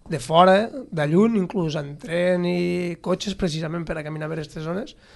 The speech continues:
i es posa la tornada per carretera. Només una, una mica, també perquè comença aviat, comença a les nou,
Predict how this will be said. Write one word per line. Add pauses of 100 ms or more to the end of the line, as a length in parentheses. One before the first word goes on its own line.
(500)
i
es
posa
la
tornada
per
carretera. (260)
Només
una, (1120)
una
mica, (180)
també
perquè (260)
comença
aviat,
comença
a
les
nou,